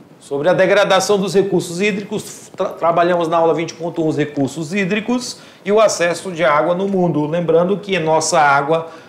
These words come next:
o nosso planeta, planeta Terra, quase a sua totalidade é formado de água,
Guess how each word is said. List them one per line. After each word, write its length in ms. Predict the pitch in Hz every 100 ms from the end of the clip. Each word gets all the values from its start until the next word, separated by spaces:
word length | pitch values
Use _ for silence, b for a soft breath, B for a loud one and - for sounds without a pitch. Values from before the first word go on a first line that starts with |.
| -
o 160 | 135 143
nosso 340 | 147 139 143
planeta, 500 | 156 151 139 147 151
planeta 440 | 143 131 143 143
Terra, 400 | 143 131 143 165 B B -
quase 460 | 135 147 143 170 - B B -
a 100 | 110
sua 220 | - 151
totalidade 640 | 160 151 156 143 131 143
é 20 |
formado 480 | 151 156 139 139 147
de 200 | 135 175
água, 580 | 156 147 131 120 110